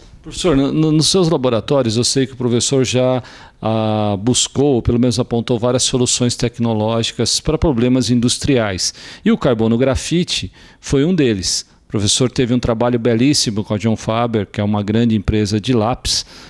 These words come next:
né, conhecida internacionalmente pelos trabalhos feitos, inclusive com sede aqui em São Carlos. Eu gostaria que o professor explicasse um pouco do que o professor apontou enquanto solução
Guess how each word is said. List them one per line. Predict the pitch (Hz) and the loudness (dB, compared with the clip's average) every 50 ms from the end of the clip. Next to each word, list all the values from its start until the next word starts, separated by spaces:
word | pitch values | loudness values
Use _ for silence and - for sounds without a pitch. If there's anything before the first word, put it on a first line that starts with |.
| - _ - | -20 _ -4
né, | 107 104 107 110 | -2 0 0 0
conhecida | 104 - 113 110 - - - 131 113 117 | 0 0 0 0 0 0 0 0 2 2
internacionalmente | 120 139 156 135 147 117 117 110 - - 117 107 110 107 104 101 117 127 139 127 - - - - - - - - | 2 2 2 0 0 0 0 -2 -2 -2 -2 0 0 0 0 0 2 0 0 0 -4 -8 -10 -14 -20 -20 -20 -6
pelos | - 107 113 - - | -2 -2 0 0 0
trabalhos | - 107 104 98 92 113 120 120 110 101 - | -2 -2 -2 -2 -2 -2 0 0 -2 -2 -2
feitos, | - - 117 120 123 - - - | -2 0 0 0 0 -2 -2 -2
inclusive | 113 104 - 117 110 - - 120 107 110 | -2 -2 0 0 0 0 0 0 0 0
com | - - 107 | -2 -2 -2
sede | - - - 107 104 98 107 | -2 0 0 -2 0 -2 -2
aqui | - - | -2 -2
em | 117 | -2
São | - - 170 160 | 0 0 0 -2
Carlos. | - - 135 139 160 170 135 - - - - - - - - | 0 -2 -2 0 0 -2 -4 -6 -10 -12 -18 -20 -20 -14 -4
Eu | 165 | -2
gostaria | 170 160 - 185 175 175 - | -2 0 0 0 0 -2 -2
que | |
o | - | -2
professor | - 165 147 147 - 175 156 | -2 -2 -2 0 -2 0 0
explicasse | - - - 156 139 - 143 139 139 - - | -2 -2 -4 -4 -2 0 0 0 0 0 -2
um | 147 | -4
pouco | 127 - 131 135 131 - - 131 | -2 0 0 -2 -2 -2 -4 -2
do | 123 131 | -2 -2
que | - - - 196 | -2 0 -2 -2
o | 196 | -2
professor | - - 143 131 135 - - 139 123 | 0 0 0 2 2 2 0 0 0
apontou | 123 - - 120 113 101 - - 127 131 131 127 | 0 0 0 -2 -2 -2 0 0 2 2 2 2
enquanto | 120 - - 123 123 117 - | 0 0 0 0 0 0 0
solução | - - 139 135 131 123 - - - 120 123 139 135 | -2 0 0 2 2 2 0 0 0 0 0 0 -2